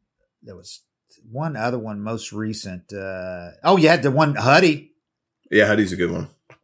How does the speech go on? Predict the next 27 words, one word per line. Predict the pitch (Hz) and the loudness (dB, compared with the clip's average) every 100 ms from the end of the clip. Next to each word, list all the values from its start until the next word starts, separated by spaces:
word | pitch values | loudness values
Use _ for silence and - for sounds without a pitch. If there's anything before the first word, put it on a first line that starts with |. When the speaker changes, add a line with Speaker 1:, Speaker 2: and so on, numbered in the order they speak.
| _ _ | _ _
Speaker 1:
Yeah, | - 117 151 110 | -2 4 4 4
they | 80 113 | 0 -2
didn't | 147 | 0
give | 131 127 | 0 0
up | 120 | 2
a | |
lot | 123 123 | 0 -2
to | |
get | 107 107 | -4 0
Huddy. | 110 143 107 - _ _ _ _ _ _ _ | 0 0 -4 -12 _ _ _ _ _ _ _
That | 113 | -12
was | 113 | -10
a | |
good | 98 98 | -8 -8
one. | 101 101 101 | -8 -12 -10
Um, | 110 101 95 92 87 - _ - | -8 -6 -8 -10 -14 -18 _ -6
I | 110 | -6
forgot | - 123 123 | 0 0 0
they | 107 | -4
signed | 123 120 | -4 -4
him, | 113 120 | -4 -8
uh, | 104 101 98 | -10 -10 -10
that | 98 | -10
they | 101 | -8
traded | - 135 98 | -6 -6 -6
for | 104 | -8
him. | 104 123 | -6 -8